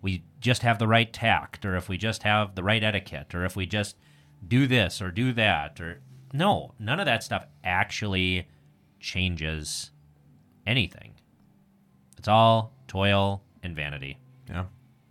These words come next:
Speaker 1: And, uh, that's the great thing is, so you preach the word in season and out of season,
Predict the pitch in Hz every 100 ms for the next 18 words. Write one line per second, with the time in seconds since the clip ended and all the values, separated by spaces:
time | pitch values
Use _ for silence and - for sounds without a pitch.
0 | _ _ - - - - - - - -
1 | 92 90 85 85 82 82 - 117 135 135
2 | 139 143 127 78 - - 98 95 - -
3 | - 98 90 113 - 90 101 147 143 _
4 | _ _ _ _ - _ 104 98 110 95
5 | 90 85 85 - 82 92